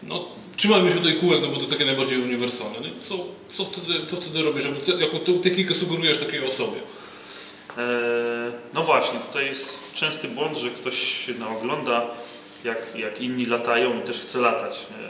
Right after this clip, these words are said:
Speaker 2: E, nie ukrywam, to jest bardzo, bardzo fajne uczucie, jak lecimy na jednej ręce, swingiem, pięknie, daleko, e, i, i każdy by chciał, widząc to, od razu się czegoś takiego nauczyć. Em,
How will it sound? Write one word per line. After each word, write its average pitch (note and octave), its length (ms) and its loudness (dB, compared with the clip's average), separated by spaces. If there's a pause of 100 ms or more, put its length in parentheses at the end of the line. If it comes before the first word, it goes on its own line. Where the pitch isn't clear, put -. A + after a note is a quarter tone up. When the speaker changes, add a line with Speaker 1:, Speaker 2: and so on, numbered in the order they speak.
Speaker 2:
E, G#2+ 40 -10
nie A#2+ 100 -4
ukrywam, A#2 300 -2
to A#2 80 -6
jest G#2+ 120 -6
bardzo, A2 280 -4
bardzo G#2+ 280 -6
fajne A2 340 -2 (160)
uczucie, B2+ 280 -4
jak A2+ 260 -2 (520)
lecimy A#2 480 -2
na A2 160 -2
jednej A2 240 -2
ręce, A2 360 -4
swingiem, A2+ 480 -6
pięknie, A2+ 440 -4
daleko, A2 480 -2 (720)
e, G#2+ 380 -6
i, A2 220 -4
i A2 40 -10
każdy A#2+ 380 2
by A2+ 100 -6
chciał, A2+ 400 0 (140)
widząc A#2+ 460 -2
to, A2+ 340 0
od A#2+ 120 -2
razu A2+ 300 0
się - 60 -6
czegoś G#2 200 -8
takiego A#2 300 -6
nauczyć. - 460 -4 (520)
Em, A#2+ 760 -2